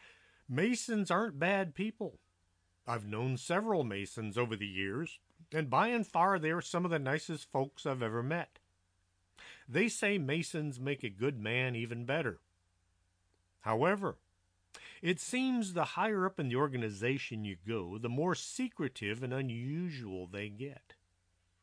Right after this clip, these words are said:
No, Masons aren't devil worshippers, but that doesn't mean there aren't a few devil worshippers in high and mighty places in their organization. The Illuminati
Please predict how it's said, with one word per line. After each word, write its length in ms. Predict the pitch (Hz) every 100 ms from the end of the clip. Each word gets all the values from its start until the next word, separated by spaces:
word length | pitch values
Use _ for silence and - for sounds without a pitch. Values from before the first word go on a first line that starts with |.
| - - - - -
No, 260 | 170 240
Masons 520 | 220 214 233 220 175
aren't 180 | 170 185
devil 320 | 127 180 170
worshippers, 760 | 127 151 190 139 - 104 127 117
but 220 | 117 110
that 200 | 143 175
doesn't 340 | 170 156 139 117
mean 360 | 151 160 156
there 180 | 131 120
aren't 200 | 143 131
a 40 |
few 240 | 147 156 139
devil 360 | 117 131 131 104
worshippers 640 | 135 165 127 - 98 110
in 100 | 104
high 300 | 95 131 135
and 200 | 127 107
mighty 280 | 113 123 110
places 640 | - 117 127 120 - 92 95
in 140 | 95
their 140 | 107
organization. 840 | 110 107 107 98 95 123 135 151 98 _ _ _ _ _ _ _ _ _ _ _ - - - - _ _ - _ - - _ _ _ - - - - -
The 200 | 131 135
Illuminati 960 | 185 190 254 269 202 202 226 208 113 113